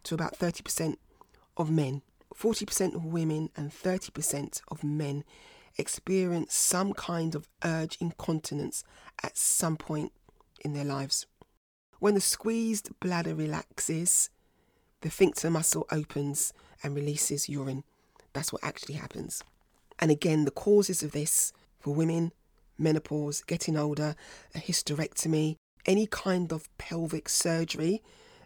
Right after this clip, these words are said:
um, medications, being overweight, and any U T Is, urinary tract infections, can cause an urgency incontinence. This topic is so vast, I'm telling you. Mixed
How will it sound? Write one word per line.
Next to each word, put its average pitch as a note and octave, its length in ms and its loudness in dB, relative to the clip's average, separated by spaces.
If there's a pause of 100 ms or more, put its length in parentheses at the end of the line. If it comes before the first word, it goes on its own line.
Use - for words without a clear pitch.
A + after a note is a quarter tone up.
(120)
um, D3+ 460 2
medications, E3 880 -2 (720)
being A3 280 6
overweight, F#3 800 2 (140)
and E3+ 180 -4
any F#3+ 180 2
U F3+ 280 0
T - 220 0
Is, F3 480 -2 (340)
urinary E3+ 420 4
tract - 400 -4
infections, - 460 -6
can - 200 -6
cause D3+ 640 0 (960)
an D#3 160 -2
urgency D#3+ 680 0
incontinence. - 840 -6 (380)
This F3+ 160 -4
topic - 280 -2
is D3 100 -2
so D3 180 0
vast, D3 400 -4
I'm D#3 40 -6
telling D3+ 240 -2
you. C#3 100 -4 (280)
Mixed - 640 2